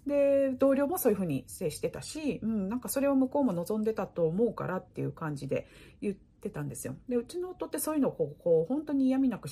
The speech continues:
こう、自然と別に何も悩むことなく、それを本当に自然体でやってる人っていう感じで、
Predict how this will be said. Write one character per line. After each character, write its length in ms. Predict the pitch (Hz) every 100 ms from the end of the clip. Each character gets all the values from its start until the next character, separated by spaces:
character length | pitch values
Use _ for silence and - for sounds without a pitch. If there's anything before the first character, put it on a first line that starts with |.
| -
こ 120 | 160
う、 20 |
自 180 | 147 196
然 220 | 202 247
と 140 | 247 247
別 240 | 202 226
に 60 | 233
何 220 | 220 226
も 220 | 226 220
悩 280 | 190 202 311
む 120 | 262
こ 100 | 151
と 100 | 160
な 120 | 147
く、 160 | 160 135
そ 120 | 135
れ 80 | 202
を 100 | 208
本 160 | 233 247
当 60 |
に 40 | 247
自 140 | -
然 180 | 214 226
体 140 | 220 208
で 100 | 190
や 60 |
っ 60 | 180
て 140 | -
る 100 | 180
人 180 | - 175
っ 80 | 175
て 140 | -
い 40 | -
う 60 |
感 240 | - 151 131
じ 300 | 123 123 -
で、 240 | 220 143